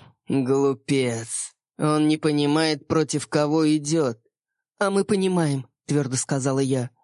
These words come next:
"и готовы сражаться". "Сражаться?" рассмеялся Блэквотер.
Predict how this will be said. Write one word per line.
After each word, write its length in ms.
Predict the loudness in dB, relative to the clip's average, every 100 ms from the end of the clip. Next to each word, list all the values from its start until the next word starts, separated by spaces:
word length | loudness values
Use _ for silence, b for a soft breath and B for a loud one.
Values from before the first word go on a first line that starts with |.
| _ -6
"и 80 |
готовы 380 | -2 0 0 0
сражаться". 680 | 0 -2 0 -2 -2 -6 -6 -12 _ _ _
"Сражаться?" 1400 | -4 -2 -2 0 0 0 0 2 0 -2 -4 -2 -4 -6 b b
рассмеялся 680 | -4 -2 -2 -2 0 -2 -2
Блэквотер. 680 | -2 -2 -2 -4 -2 -6